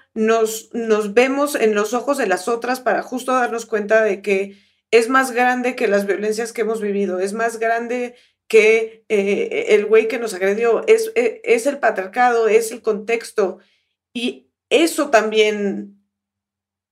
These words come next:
coloca las cosas en otro lugar, como dices, ¿no? Como invitando a seguir la lucha desde otra, desde otro lugar, de otra manera.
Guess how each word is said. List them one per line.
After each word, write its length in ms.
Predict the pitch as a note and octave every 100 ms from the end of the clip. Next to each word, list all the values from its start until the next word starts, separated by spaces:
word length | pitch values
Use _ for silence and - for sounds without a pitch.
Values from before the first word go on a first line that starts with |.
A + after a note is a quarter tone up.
| _
coloca 420 | - A#3+ B3 B3 A#3
las 180 | G3
cosas 340 | G3+ G3+ G3+ G3+
en 120 | G3
otro 220 | F#3+ G3+
lugar, 420 | F#3+ E3 - - _ _ _ _
como 260 | A#3 G#3 G3
dices, 340 | G#3+ G#3 -
¿no? 140 | G#3+ G#3+
Como 240 | G#3+ G3+
invitando 800 | G3+ G3+ G#3+ A3 A3 A3+ A3+ A3+ _ _ _ _ _
a 800 | G#3 G3+ G3 G3 G3 - - - _ _ _ _ _ _ _ _ _
seguir 420 | - A#3+ A#3 B3 A#3
la 120 | A3+
lucha 500 | A3 A3 - - _ _ _
desde 360 | G3+ G#3+ A3+
otra, 460 | A3 A3 A3 G3+ - _ -
desde 180 | A3 A3
otro 140 | A3+
lugar, 400 | G#3+ G3 F#3 F#3+
de 100 | G3
otra 180 | G#3 A3+
manera. 420 | G3+ F#3+ - -